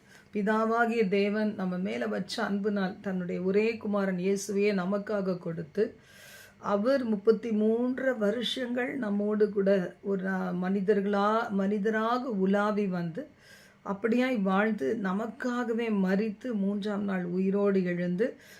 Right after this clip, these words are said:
பிதாவினுடைய சமூகத்திலிருந்து ஆவியானவரை கொடுத்து, இத்தனை அன்பு வைத்திருக்கிற நம்முடைய தேவனாகிய கர்த்தர், அவர் வந்து, அவருக்கு நாம இடம் கொடுத்து இந்த உலகத்துல வாழும்போது,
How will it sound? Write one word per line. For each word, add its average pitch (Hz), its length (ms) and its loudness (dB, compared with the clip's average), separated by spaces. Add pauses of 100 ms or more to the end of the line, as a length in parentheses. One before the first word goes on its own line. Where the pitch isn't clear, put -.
(120)
பிதாவினுடைய 240 720 0
சமூகத்திலிருந்து 214 840 2
ஆவியானவரை 214 1000 -2
கொடுத்து, 196 520 4 (520)
இத்தனை 262 680 0
அன்பு 220 300 6
வைத்திருக்கிற 202 720 2
நம்முடைய 220 600 0
தேவனாகிய 190 680 0
கர்த்தர், 190 600 -10
அவர் 240 480 -2
வந்து, 196 600 2 (340)
அவருக்கு 262 800 -2
நாம 196 300 2
இடம் 185 400 2
கொடுத்து 185 380 -4
இந்த 180 160 -2
உலகத்துல 190 600 -2
வாழும்போது, 175 680 -4